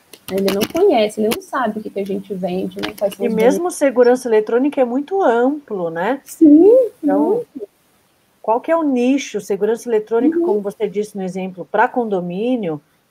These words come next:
Speaker 2: como que
Speaker 1: Uhum.
Speaker 2: condomínio consome esse serviço? Que problemas que você costuma
Speaker 1: Sim.
Speaker 2: resolver? Assim você vai se comunicar muito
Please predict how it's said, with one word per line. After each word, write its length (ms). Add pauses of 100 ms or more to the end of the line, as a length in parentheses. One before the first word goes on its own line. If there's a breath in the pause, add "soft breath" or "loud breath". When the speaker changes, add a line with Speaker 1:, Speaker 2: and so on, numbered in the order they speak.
Speaker 2:
como 280
que 80
Speaker 1:
Uhum. 60
Speaker 2:
condomínio 600
consome 520
esse 180
serviço? 840
Que 80
problemas 500
que 120
você 260
costuma 380
Speaker 1:
Sim. 60
Speaker 2:
resolver? 760 (420 soft breath)
Assim 240
você 240
vai 140
se 100
comunicar 540
muito 240